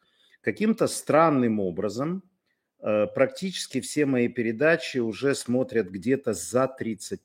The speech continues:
тысяч. Вот в общей сложности до следующего эфира.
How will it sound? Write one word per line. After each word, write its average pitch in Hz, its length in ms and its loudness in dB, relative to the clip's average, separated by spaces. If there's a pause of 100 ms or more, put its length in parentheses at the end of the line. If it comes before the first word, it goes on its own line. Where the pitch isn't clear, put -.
тысяч. - 580 -18 (800)
Вот 104 220 -6
в 117 80 0
общей 110 340 0
сложности 160 680 -2
до 104 220 2
следующего 107 760 -4
эфира. 82 360 -8